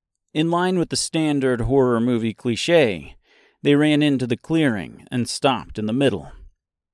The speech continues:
It seemed like a good idea, but in retrospect,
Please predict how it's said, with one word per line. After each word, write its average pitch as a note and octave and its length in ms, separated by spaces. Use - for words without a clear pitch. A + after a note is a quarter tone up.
It D3+ 140
seemed G3+ 380
like A2+ 260
a G2 80
good G#2 220
idea, F2 720
but C3+ 160
in D#3 180
retrospect, D#3 800